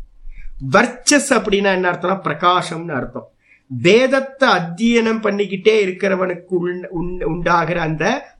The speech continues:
பிரகாசத்துக்கு பேரு பிரம்ம வர்ச்சஸ் அப்படின்னு பேரு. அப்ப யாரெல்லாம் வேத மந்திரங்களை படிக்கிறாங்களோ, அந்த மந்திரங்களை அபியாசம் பண்ணிக்கிட்டு இருக்காங்களோ, அவங்களுக்கெல்லாம் ஒரு பிரகாசம் வரும்.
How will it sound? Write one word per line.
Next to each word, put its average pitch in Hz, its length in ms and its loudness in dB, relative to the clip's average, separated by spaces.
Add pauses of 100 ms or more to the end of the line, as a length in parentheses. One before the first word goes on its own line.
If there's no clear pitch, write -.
பிரகாசத்துக்கு 180 680 0
பேரு 170 360 -2
பிரம்ம 160 420 -2
வர்ச்சஸ் - 760 -8 (200)
அப்படின்னு 123 300 -8
பேரு. - 220 -8 (800)
அப்ப 196 200 4
யாரெல்லாம் 269 640 4
வேத 240 240 2
மந்திரங்களை 220 580 2
படிக்கிறாங்களோ, 180 720 2 (220)
அந்த 190 260 2
மந்திரங்களை 196 560 0
அபியாசம் 208 500 2
பண்ணிக்கிட்டு 180 340 -4
இருக்காங்களோ, 165 440 -2
அவங்களுக்கெல்லாம் 180 1040 0
ஒரு 170 180 0
பிரகாசம் 165 460 0
வரும். 143 260 -2